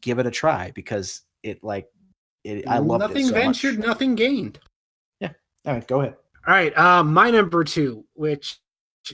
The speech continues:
Speaker 2: is probably gonna surprise a lot of people. I don't know. Uh, Black Panther.
Speaker 1: I already talked about it, so you go ahead.
Speaker 2: I struggled a lot with where to place this movie because,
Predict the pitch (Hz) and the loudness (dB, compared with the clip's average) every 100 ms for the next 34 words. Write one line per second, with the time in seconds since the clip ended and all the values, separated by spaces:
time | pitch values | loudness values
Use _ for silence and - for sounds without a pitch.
0 | - - 135 - 156 147 - 143 135 139 | -18 -18 -16 -6 -4 -4 -6 -8 -6 -6
1 | 131 139 156 156 - 127 143 151 _ 151 | -6 -6 -4 -6 -6 -6 -6 -8 _ -4
2 | 143 131 123 _ - 190 214 175 147 143 | -2 -2 -6 _ 0 0 2 -2 -4 -8
3 | _ _ _ - 127 147 151 156 135 107 | _ _ _ 0 4 4 4 4 2 0
4 | 101 101 - 92 113 107 92 85 _ _ | -4 -4 -10 -10 -8 -8 -10 -16 _ _
5 | - 160 202 277 269 - - 143 160 147 | 2 4 6 4 2 -6 -6 -2 -2 -2
6 | 110 113 - 131 123 123 135 139 - 131 | -12 -16 -12 -12 -10 -4 -2 -2 -4 -10
7 | 117 107 127 143 143 - 135 120 - 120 | -10 -6 0 0 0 -2 -6 -6 -10 -10
8 | 110 123 123 107 101 123 117 127 123 113 | -8 -6 -4 -6 -10 -10 -6 -6 -6 -8